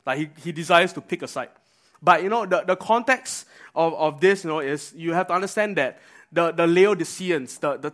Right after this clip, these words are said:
the, the city of Laodicea, they were a really rich, prosperous city. They, they had a lot of money. They were famous for making eye ointment and producing this thing called black wool, which was, you know, made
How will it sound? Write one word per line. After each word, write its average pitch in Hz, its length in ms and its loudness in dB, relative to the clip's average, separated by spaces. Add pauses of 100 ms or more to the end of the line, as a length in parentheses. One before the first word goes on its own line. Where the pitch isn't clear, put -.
the, 147 120 -4
the 165 160 -10
city 202 420 -6
of 139 140 -6
Laodicea, 147 560 -6 (540)
they 175 140 4
were 180 260 6
a 165 40 2
really 190 340 0
rich, 180 680 0 (460)
prosperous 180 680 -2
city. 165 440 -8 (400)
They, 160 300 0
they 160 120 -4
had 160 200 4
a 156 60 -2
lot 175 300 4
of 180 80 -4
money. 139 340 -4 (360)
They 156 100 -2
were 170 160 0
famous 208 460 0
for 165 100 -4
making 170 600 -6 (140)
eye 170 480 4
ointment 156 640 -8 (400)
and 143 320 -2
producing 175 560 -4
this 165 180 -6
thing 170 140 -8
called 147 300 -8
black 151 320 -4
wool, 139 360 -10 (260)
which 139 180 -14
was, 147 220 -8 (140)
you 131 360 -20
know, 160 120 -6
made 165 340 -4